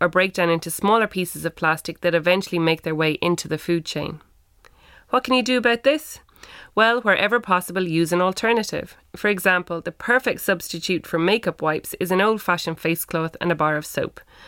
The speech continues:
Much kinder to your skin, longer lasting and cheaper. I'm still rooting around in this bathroom cabinet. Aha, disposable razors.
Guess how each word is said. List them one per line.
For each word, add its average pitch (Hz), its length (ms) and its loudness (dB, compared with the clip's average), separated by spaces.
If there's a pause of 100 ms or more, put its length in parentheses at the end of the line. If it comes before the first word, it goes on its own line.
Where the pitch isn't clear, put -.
(220)
Much 277 360 2
kinder 165 340 0
to - 140 -6
your 151 100 -4
skin, 160 480 -2 (340)
longer 208 380 2
lasting 165 380 -2 (140)
and 247 240 2
cheaper. 147 520 -6 (4000)
I'm - 140 2
still 226 220 2
rooting 196 280 4
around 170 240 4
in 160 80 -2
this 160 140 -2
bathroom 156 380 0
cabinet. 151 540 -4 (340)
Aha, 175 480 2 (160)
disposable 196 720 2
razors. 165 560 0